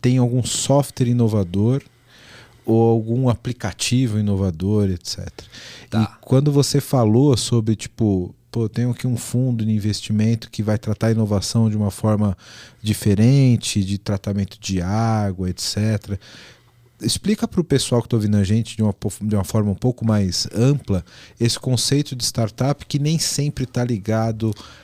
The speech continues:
Speaker 1: necessariamente à tecnologia.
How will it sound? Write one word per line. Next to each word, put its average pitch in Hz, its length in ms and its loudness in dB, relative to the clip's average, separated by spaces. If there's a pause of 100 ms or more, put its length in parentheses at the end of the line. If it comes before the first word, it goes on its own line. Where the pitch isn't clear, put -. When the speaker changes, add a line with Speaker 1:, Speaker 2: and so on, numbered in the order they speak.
(120)
Speaker 1:
necessariamente 131 1300 0
à 107 40 -2
tecnologia. 95 760 -4